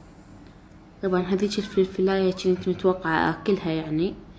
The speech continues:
آه، أو آكل نص من عندها وبعدين كل شي ما حصلت من عندها.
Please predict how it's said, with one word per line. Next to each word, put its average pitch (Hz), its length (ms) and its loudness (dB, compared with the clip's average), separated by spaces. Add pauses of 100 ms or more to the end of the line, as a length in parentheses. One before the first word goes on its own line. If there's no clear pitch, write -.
(760)
آه، 170 360 -2
أو - 200 2
آكل 180 380 2
نص 185 220 -2
من 185 140 4
عندها 175 320 -2
وبعدين 185 680 0 (840)
كل 170 80 -4
شي - 160 -4
ما 160 100 0
حصلت 165 560 -8
من 160 120 0
عندها. 160 380 -6